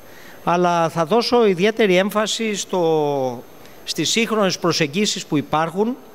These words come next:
για τη διαχείριση και το ρόλο του πλαστικού. Ένα πολύ σημαντικό θέμα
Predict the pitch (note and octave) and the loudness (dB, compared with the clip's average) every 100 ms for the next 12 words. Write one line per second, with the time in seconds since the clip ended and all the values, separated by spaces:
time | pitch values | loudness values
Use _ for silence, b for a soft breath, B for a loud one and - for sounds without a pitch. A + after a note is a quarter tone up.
0 | B B B - C#3+ D#3+ E3+ D3+ C#3 D#3 | B B B -6 -2 -2 -2 -4 0 -2
1 | C#3+ G3+ G#3+ G#3 A#3 A3 - E3+ E3 F#3 | 0 0 0 -2 -4 -4 -4 0 2 2
2 | G3 F#3 F3 E3 - - E3+ A#2+ F#2 - | 0 -2 -2 -2 -2 -2 0 0 -2 -18
3 | - G3 F#3 F3 E3 E3+ D#3+ C#3+ B2 - | -8 -2 0 0 0 -2 -2 -4 -2 -2
4 | C3+ - E3+ G3+ A3+ | -2 0 0 0 -2